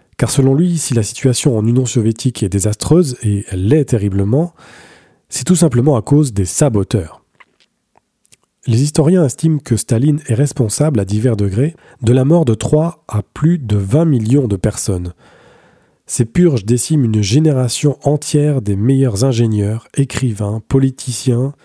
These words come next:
officiers militaires, universitaires et scientifiques,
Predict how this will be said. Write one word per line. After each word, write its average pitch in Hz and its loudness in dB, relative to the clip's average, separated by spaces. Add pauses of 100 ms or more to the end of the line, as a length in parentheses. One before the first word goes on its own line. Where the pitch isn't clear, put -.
(360)
officiers 151 0
militaires, 139 0 (100)
universitaires 135 0
et 120 0
scientifiques, 120 -6